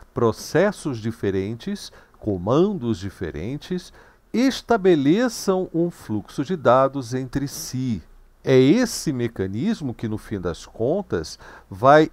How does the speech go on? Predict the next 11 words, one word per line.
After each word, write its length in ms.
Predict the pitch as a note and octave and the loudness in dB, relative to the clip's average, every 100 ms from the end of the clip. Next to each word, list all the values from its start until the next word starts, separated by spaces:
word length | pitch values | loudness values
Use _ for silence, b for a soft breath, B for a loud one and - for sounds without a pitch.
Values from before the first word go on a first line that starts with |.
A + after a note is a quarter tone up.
| - | -2
implementar 1200 | C#4+ D#4+ A#3 - F3+ D#3+ C3 - F#2+ E2 D2+ - - | -2 0 -2 0 0 2 -4 0 2 2 0 -10 -14
no 160 | D#3 A#3 | -8 -2
nosso 360 | A2+ F#2+ - | 2 0 -2
sistema 420 | G2+ A#2 - G#2+ G#2 | -10 -10 -8 -8 -8
operacional 800 | - E3 - - G#3+ C3 D#3 B B | -4 -4 -2 -2 0 2 0 B B
aquele 380 | - D#3 F3+ E3 | -8 -4 -2 -2
princípio 720 | - D#3+ C#3+ A#2+ - F#3 D3 | -2 -4 -4 -6 -6 -6 -6
da 220 | A#2 B2 B2 | 2 4 4
modularidade 1500 | B2 F3 B3 E3+ D#3 D3+ A#2+ F2 F#2+ A#2 B2+ G#2+ G#2 G2 - b b - | 2 -2 -2 -2 0 0 -2 0 4 6 6 4 -4 -6 -8 b b -6
da 300 | A2 C3 C3+ | 4 4 4
filosofia 760 | - A#2+ A#2 A2 - A2+ A2+ | 0 -4 -4 -6 -8 -2 0